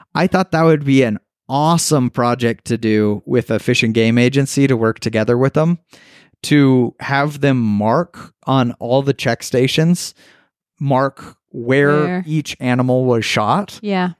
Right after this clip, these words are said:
Speaker 1: And to put, put that data in a video, that would be amazing.
Speaker 2: Mm-hmm.
Speaker 1: Wouldn't that be the coolest data to have to, like, "Hey, here's what hunters are actually doing.
Speaker 2: Mm-hmm.
Speaker 1: Like, here's where they're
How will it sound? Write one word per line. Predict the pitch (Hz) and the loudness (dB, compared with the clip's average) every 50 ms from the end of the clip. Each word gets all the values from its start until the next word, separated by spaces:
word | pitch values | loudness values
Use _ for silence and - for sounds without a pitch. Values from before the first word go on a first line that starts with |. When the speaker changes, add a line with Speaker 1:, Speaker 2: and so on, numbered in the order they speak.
| _ _ _ | _ _ _
Speaker 1:
And | 143 143 143 135 127 | 0 0 0 0 0
to | - 147 123 127 131 - _ _ _ - | -2 -2 -4 -4 -8 -20 _ _ _ -2
put, | 151 143 - _ _ _ - _ | -2 -2 -2 _ _ _ -20 _
put | - 156 147 - 139 | -2 -2 -2 -2 -2
that | - 117 120 - - | -2 -2 -2 -2 -2
data | 143 147 139 147 147 143 | 0 2 4 4 4 2
in | 139 131 | 2 2
a | 127 | 0
video, | 117 120 127 123 127 135 143 156 | 0 0 0 2 2 2 2 2
that | 139 147 151 170 | 2 0 0 2
would | 190 220 196 160 | 0 0 0 0
be | 170 160 147 - _ | -2 -2 -2 -4 _
amazing. | 139 127 131 135 135 151 170 202 240 277 311 320 311 302 277 247 185 139 - 110 95 92 92 92 _ _ - | -4 -4 -4 -4 -4 -4 -4 -4 -2 -2 -2 0 2 4 4 2 2 0 -2 -2 -2 -4 -8 -14 _ _ -16
Speaker 2:
Mm-hmm. | 233 220 208 190 202 | -14 -14 -12 -10 -6
Speaker 1:
Wouldn't | 185 202 208 208 | -6 -2 0 0
that | 202 190 | 0 0
be | 196 208 | 0 -2
the | 190 165 165 | 0 0 -2
coolest | - _ - - - 202 196 190 196 196 196 190 - - 175 165 | -4 _ -6 -2 0 2 4 4 4 4 2 2 0 -4 -6 -2
data | 151 143 135 143 151 151 147 | 2 2 4 4 4 4 2
to | 143 135 | 2 0
have | 135 131 123 127 135 147 147 - | 0 2 2 2 0 0 -2 -4
to, | - 151 | -2 0
like, | 147 131 120 113 110 - | 2 2 2 0 -2 -2
"Hey, | - 170 170 151 127 110 - _ _ _ _ _ _ _ | -2 0 2 2 2 0 -4 _ _ _ _ _ _ _
here's | _ - - 180 214 - | _ -2 0 0 0 0
what | - - - - | -2 -4 -2 0
hunters | 180 190 202 - 185 180 170 151 | 0 0 2 2 2 2 2 0
are | 135 - - _ _ _ | -2 -2 -6 _ _ _
actually | - 165 180 - - - - - - 190 196 190 185 180 | -8 -8 -8 -8 -10 -18 -16 -8 -6 -2 -2 0 -2 -2
doing. | 165 165 156 143 135 - 92 90 165 - - _ - | -2 -2 -2 -2 -2 -4 -6 -6 -10 -12 -16 _ -6
Speaker 2:
Mm-hmm. | 240 240 185 175 208 | -4 -4 -4 -2 -4
Speaker 1:
Like, | 208 196 | -4 -4
here's | 190 190 214 190 - | -4 -4 -6 -6 -2
where | 190 190 | -2 0
they're | 175 170 151 | 2 2 0